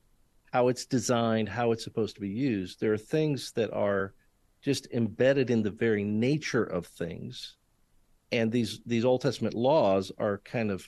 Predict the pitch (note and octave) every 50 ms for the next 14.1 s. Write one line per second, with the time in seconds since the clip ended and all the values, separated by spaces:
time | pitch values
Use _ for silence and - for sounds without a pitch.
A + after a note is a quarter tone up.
0 | _ - G#2+ G#2 - - - - G#3+ G#3+ A3 - C3 G#2+ F2+ F2 E2+ E2 D#2 E2+
1 | A2+ D3+ F#3 F3+ _ _ _ _ _ _ _ _ _ _ _ _ _ _ _ _
2 | _ - A#2 A2+ A2 G#2+ G#2 G#2 G#2 - A#2 G#2+ G2+ - - C#3 C3 B2 G2 G#2+
3 | G#2+ G2+ F2+ F#2 G#2 G#2+ G#2+ C3+ F3+ F#3 B2+ G2+ F#2+ G2 B2 D#3 - - - -
4 | - _ _ - B2+ C3 B2+ G#2 G#2+ F#2+ F2+ B2 C3+ C3 G#2+ G2 F#2+ - - -
5 | - - _ _ _ _ _ - - - F#3 G3 F3 B2+ A2 G#2 G2 - - A2
6 | G#2 - - A2 G#2+ - - - C#3+ D3+ D3 B2 - - - - _ _ _ -
7 | _ _ _ _ _ - - A2 - - C#3 A#2+ G#2+ - - D3 C#3+ D3+ C#3 C#3+
8 | - C3 G#2+ G#2 G2+ A2+ A#2 A#2 A#2 - A#2+ G#2+ A2 G#2 G#2 - - - F#2+ -
9 | - G#2 A2 G2 F#2+ F#2 F2+ - - F#2 F2+ - _ - F#2+ F#2 F2+ F2+ - -
10 | - - - - B2 A#2 G#2 G2+ G2+ - - _ - - - - - - _ _
11 | _ _ - A2 A2 G#2 - - - - - - - - - - - C#3 E3+ F3+
12 | D3 - - D3+ D#3+ C#3+ C3+ B2 G#2+ A#2 A#2+ G#2+ G#2 - A2+ G2 G#2+ G#2 G2 A2+
13 | B2+ A#2+ A2 F#2 F2 A2+ G#2 F#2 F2+ F2+ - G2 A2+ G#2 F#2+ - - - G#2+ G2+
14 | G2